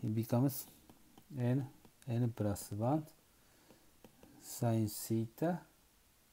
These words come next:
y equals zero. Then if you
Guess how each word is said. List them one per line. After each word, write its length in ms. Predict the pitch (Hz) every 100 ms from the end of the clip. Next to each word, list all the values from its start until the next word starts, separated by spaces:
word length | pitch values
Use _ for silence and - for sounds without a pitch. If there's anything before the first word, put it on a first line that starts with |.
| _ - _ _ _ - -
y 420 | 110 117 151 160 - - _ _ _ -
equals 500 | 139 160 - 170 -
zero. 180 | - 87 - - - - - - - -
Then 340 | 143 160 175 143
if 280 | 160 151 160
you 260 | 147 135